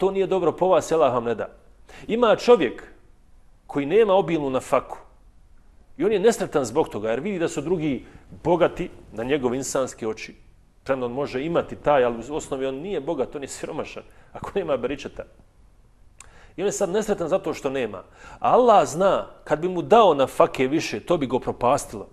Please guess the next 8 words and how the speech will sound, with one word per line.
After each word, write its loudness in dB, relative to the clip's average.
Trošio -2
bi -6
na -4
haram, 4
trošio -2
bi -6
na -4
zlo. 0